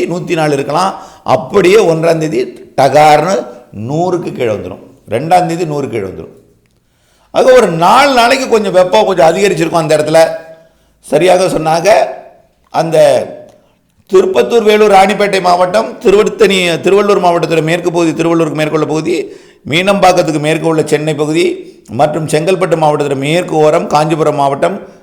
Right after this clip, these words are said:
மற்றும் திருவண்ணாமலை மாவட்டத்தோட வடக்கு பகுதி, இந்த பகுதி மட்டும்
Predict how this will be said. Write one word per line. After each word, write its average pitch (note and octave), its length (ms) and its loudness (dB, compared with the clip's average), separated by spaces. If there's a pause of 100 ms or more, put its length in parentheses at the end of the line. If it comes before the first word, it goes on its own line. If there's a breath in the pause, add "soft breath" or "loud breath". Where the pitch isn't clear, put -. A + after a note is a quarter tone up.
(120)
மற்றும் D3+ 460 -4
திருவண்ணாமலை E3+ 600 0
மாவட்டத்தோட C#3 480 -2
வடக்கு D3+ 320 0
பகுதி, C3+ 300 -2 (260)
இந்த E3 260 -6
பகுதி C#3 260 -4
மட்டும் A#2+ 400 -6